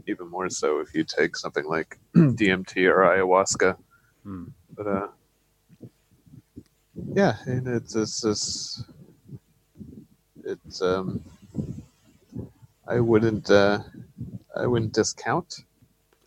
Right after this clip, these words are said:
Speaker 1: that
Speaker 2: Hmm.
Speaker 1: the pineal gland is, is a kind of, uh, a visionary gland that would, that, that's,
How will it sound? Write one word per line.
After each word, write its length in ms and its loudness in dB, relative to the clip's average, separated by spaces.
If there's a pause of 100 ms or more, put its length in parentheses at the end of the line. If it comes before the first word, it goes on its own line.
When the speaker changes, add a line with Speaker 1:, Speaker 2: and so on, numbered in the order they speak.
Speaker 1:
that 120 -4
Speaker 2:
Hmm. 80 -6
Speaker 1:
the 100 -4
pineal 500 -6
gland 400 -14 (560)
is, 380 -2
is 320 -4
a 180 2 (1080)
kind 240 -2
of, 220 -10 (840)
uh, 1000 -12
a 40 0
visionary 720 0
gland 480 -6
that 160 2 (720)
would, 200 -2 (2000)
that, 160 0 (120)
that's, 460 -10